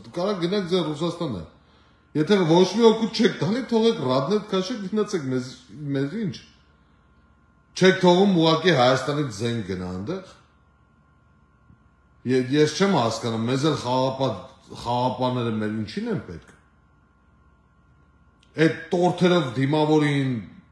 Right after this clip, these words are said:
ռուսներին, տարան, նստեցին, ամեն ինչը տվին ռուսների ձեռը, որ քուրիկը Արայիկը կարանա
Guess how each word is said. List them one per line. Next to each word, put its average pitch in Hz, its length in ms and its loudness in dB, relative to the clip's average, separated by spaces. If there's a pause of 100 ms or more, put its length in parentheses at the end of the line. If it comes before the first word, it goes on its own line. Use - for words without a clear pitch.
(180)
ռուսներին, 123 800 -2
տարան, 135 480 0
նստեցին, 131 640 -4
ամեն 131 280 -4
ինչը 127 220 -8
տվին 120 300 -4
ռուսների 117 400 -6
ձեռը, 123 400 -2 (380)
որ 127 220 0
քուրիկը 160 440 2
Արայիկը 139 440 2
կարանա 127 420 0